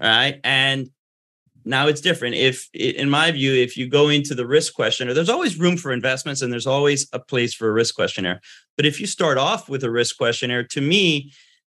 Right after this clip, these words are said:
that's kind of implicitly assuming we're gonna put you in an investment portfolio because the way it's, it's created and, you know, this, the quadratic functioning around that, g-, getting a utility function, mapping it to a portfolio, it has that,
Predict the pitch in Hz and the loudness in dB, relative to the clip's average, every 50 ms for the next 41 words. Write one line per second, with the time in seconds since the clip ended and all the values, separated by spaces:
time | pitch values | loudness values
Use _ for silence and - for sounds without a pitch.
0 | _ _ - 151 147 - - 175 160 160 147 98 113 139 139 139 151 160 160 156 | _ _ -4 -4 -4 -4 -2 -2 0 0 0 -2 -4 -4 -4 -2 -2 0 0 0
1 | - 170 151 147 139 120 113 - - - 147 143 147 156 165 170 180 175 160 - | 0 0 0 2 2 2 2 0 0 2 2 4 4 4 4 4 2 0 -2 -2
2 | 131 135 131 131 139 139 131 127 127 135 - _ _ - 151 143 - 156 147 139 | -2 -2 0 0 0 0 0 0 -2 -4 -8 _ _ -4 -4 -2 0 2 2 4
3 | 135 135 127 123 117 117 110 123 131 135 135 - 139 123 120 - - 117 104 101 | 4 4 2 2 0 0 0 0 -2 -2 -2 -4 -4 -4 -4 -2 -2 -2 -2 -2
4 | - - 107 107 117 131 156 170 175 170 139 127 135 127 123 127 127 123 131 135 | -2 -4 0 2 2 4 4 2 2 0 0 0 0 0 0 0 0 0 2 4
5 | 151 160 165 160 151 143 143 - - - - _ _ _ _ _ - 135 - - | 4 4 4 4 2 2 0 -4 -8 -10 -12 _ _ _ _ _ -8 -8 -8 -8
6 | - - 131 135 151 160 135 151 160 160 156 156 151 135 131 135 131 135 143 135 | -6 -2 0 2 2 4 4 4 4 4 4 2 2 0 0 -2 -2 -2 -2 -4
7 | 127 123 131 - - _ - - 139 - - 147 147 147 147 156 156 139 143 - | -4 -6 -8 -12 -16 _ -12 -12 -12 -4 -2 0 0 2 2 0 0 -2 -2 -4
8 | - 160 160 160 - 160 151 143 139 143 143 143 147 151 151 147 151 151 147 147 | -6 -6 -4 -4 -4 -2 -2 0 0 0 2 2 0 0 0 0 0 0 -2 -6
9 | - - - - _ _ - 151 143 139 139 - - 156 156 151 156 151 139 135 | -10 -20 -20 -20 _ _ 0 0 0 0 -2 -4 0 0 2 2 2 2 0 0
10 | 139 139 139 165 156 147 147 143 139 - 151 147 147 143 - 139 127 131 135 139 | 0 -2 0 2 2 2 2 0 -2 -2 -2 -2 -2 0 0 0 2 2 0 0
11 | 139 143 139 135 135 - 143 131 123 123 - 131 127 - - 147 143 143 139 135 | 0 -2 -2 -4 -2 0 0 0 0 2 0 0 0 0 0 0 2 4 4 2
12 | 123 - 131 151 165 175 175 170 151 143 135 151 143 139 - | 2 0 0 0 0 0 0 -2 -2 -2 -2 0 0 -2 -4